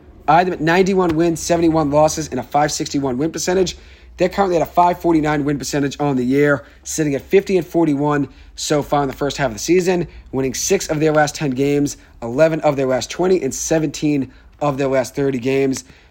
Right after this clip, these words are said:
That's a team that I thought would compete in the A L like they are right now. Very good offense. Vladimir Guerrero Junior, Matt Chapman, Bo Bichette, three very good players there in the heart of their order. Also have some other good pieces as well in that lineup.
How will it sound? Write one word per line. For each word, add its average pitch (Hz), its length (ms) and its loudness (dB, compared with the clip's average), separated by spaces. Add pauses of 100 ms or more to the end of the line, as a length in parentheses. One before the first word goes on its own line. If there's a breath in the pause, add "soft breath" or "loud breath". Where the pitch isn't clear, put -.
That's 160 200 2
a 156 40 -4
team 180 220 2
that 202 80 2
I - 40 -2
thought 160 160 4
would 147 100 -4
compete 160 320 -4
in 147 80 -4
the 143 140 -2
A 147 160 0
L 151 140 2
like 139 180 -2
they 139 140 -2
are 139 120 2
right 127 140 -2
now. 175 240 2
Very 151 320 -2
good 151 160 -2
offense. 151 520 0 (260 soft breath)
Vladimir 156 380 0
Guerrero 139 240 -4
Junior, 175 500 2 (220 loud breath)
Matt 120 220 -6
Chapman, 175 560 0 (240 soft breath)
Bo 147 160 -2
Bichette, 190 500 0 (340 soft breath)
three 165 180 2
very 160 280 2
good - 180 -2
players 151 320 0
there 151 100 -2
in 135 60 -4
the 127 60 -8
heart 139 220 -2
of 135 60 -4
their 139 100 -2
order. 143 380 0 (280 loud breath)
Also 160 260 0
have 139 80 -2
some 139 120 -4
other 139 160 0
good 135 160 -2
pieces 135 480 -4
as 120 160 -8
well 127 180 -4
in 123 60 -6
that 107 140 -8
lineup. 196 460 2